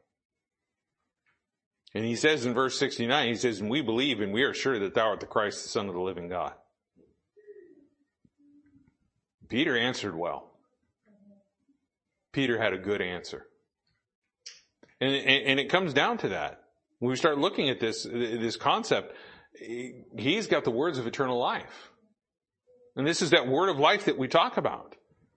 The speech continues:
Turning in over to the book of Philippians, Philippians chapter two. Philippians chapter two. This is something, uh, that I mentioned when we were studying Philippians. Philippians chapter two, and in, uh, um,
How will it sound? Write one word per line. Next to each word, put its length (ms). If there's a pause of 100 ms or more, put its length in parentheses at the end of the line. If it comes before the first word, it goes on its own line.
(420)
Turning 280
in 200 (420)
over 160
to 100
the 80
book 140
of 100
Philippians, 520
Philippians 520
chapter 280
two. 280 (1600)
Philippians 420
chapter 300
two. 300 (520)
This 200
is 100
something, 280
uh, 260
that 180
I 60
mentioned 400
when 140
we 80
were 120
studying 420
Philippians. 680 (680)
Philippians 480
chapter 320
two, 440 (580)
and 360
in, 420
uh, 720
um, 460